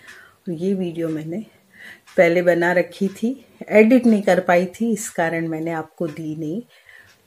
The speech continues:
तो अब देखिए मैंने कुशन कैसे बनाए हैं। वीडियो अच्छी लगे तो like ज़रूर कीजिएगा, share कीजिए और मेरे channel को subscribe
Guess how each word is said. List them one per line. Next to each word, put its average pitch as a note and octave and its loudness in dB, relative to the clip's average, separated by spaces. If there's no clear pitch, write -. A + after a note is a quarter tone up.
तो E3+ -10
अब D#3 -8
देखिए F3 0
मैंने D#3 0
कुशन D#3+ -12
कैसे D3+ -10
बनाए D#3 -12
हैं। - -16
वीडियो F3+ 2
अच्छी D#3+ 2
लगे E3 2
तो F3+ 0
like D#3+ -2
ज़रूर D#3 0
कीजिएगा, F3+ -2
share D#3+ 0
कीजिए E3 -6
और F3+ 0
मेरे D3+ -4
channel D3 -4
को F#3+ -8
subscribe D3 -10